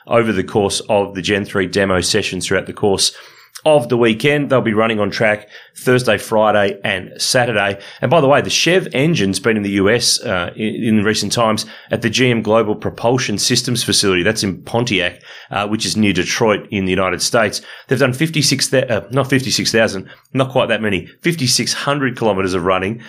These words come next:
uh, which is about nine hundred laps at Bathurst, by the way, on the dyno. No major issues. K R E's Kenny McNamara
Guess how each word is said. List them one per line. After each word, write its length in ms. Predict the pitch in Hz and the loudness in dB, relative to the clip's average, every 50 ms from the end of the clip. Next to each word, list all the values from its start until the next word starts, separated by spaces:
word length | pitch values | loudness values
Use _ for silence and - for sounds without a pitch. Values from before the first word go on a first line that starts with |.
| - - - | -16 -10 -6
uh, 120 | - 104 | -4 -2
which 160 | - 127 123 123 | 0 0 0 0
is 60 | 123 | 0
about 240 | 120 135 175 160 131 | 0 0 0 2 2
nine 200 | 123 117 113 110 | 2 2 2 2
hundred 260 | 107 107 101 98 90 | 0 -2 -2 -2 -2
laps 200 | 95 92 - - | -2 -2 -2 -4
at 100 | 92 - | -6 -2
Bathurst, 320 | - 98 107 - 107 - - | -2 -2 -2 -4 -8 -8 -4
by 120 | 98 92 | -2 -2
the 100 | 92 92 | 0 2
way, 120 | 92 95 95 - | 2 2 2 2
on 160 | - 135 123 | 0 2 2
the 80 | 107 95 | 2 2
dyno. 480 | 85 101 101 107 110 110 113 107 110 - - - - | 2 2 2 2 2 2 0 0 -2 -6 -18 -10 -2
No 200 | - 131 156 165 | 0 2 4 4
major 300 | 165 147 127 107 101 104 | 4 2 2 2 2 0
issues. 380 | 107 104 - 117 107 104 95 - | 0 2 2 2 0 0 0 -4
K 320 | - - - 143 135 135 | -6 -6 -2 0 0 2
R 220 | 127 117 110 104 | 2 2 2 2
E's 120 | 104 101 95 | 2 0 -2
Kenny 240 | - - 117 98 95 | -2 -4 -2 -2 -2
McNamara 580 | 101 101 - - 104 98 98 98 98 92 - | -2 -2 -2 0 0 0 2 2 0 -2 -4